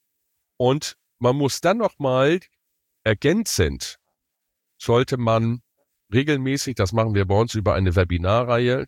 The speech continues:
die findet jedes Quartal statt, das müsste man eigentlich monatlich anbieten, nimmt man sich dann nochmal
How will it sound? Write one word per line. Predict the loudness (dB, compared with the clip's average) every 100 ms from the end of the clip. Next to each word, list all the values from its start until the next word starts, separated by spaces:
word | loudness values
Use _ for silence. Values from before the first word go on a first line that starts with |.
| -4
die | -4
findet | 0 0 0
jedes | 0 -2
Quartal | -2 -2 2 2 0
statt, | -2 -4 -4
das | -4
müsste | -4 -2
man | 0 0
eigentlich | 0 -2 0 -4 -2
monatlich | 0 0 0 -2 -2 -4
anbieten, | 0 0 0 -4 -6 _ _ _ _
nimmt | -4 0
man | 0 0
sich | -2 0
dann | -2 0
nochmal | -4 -4 -2 0 0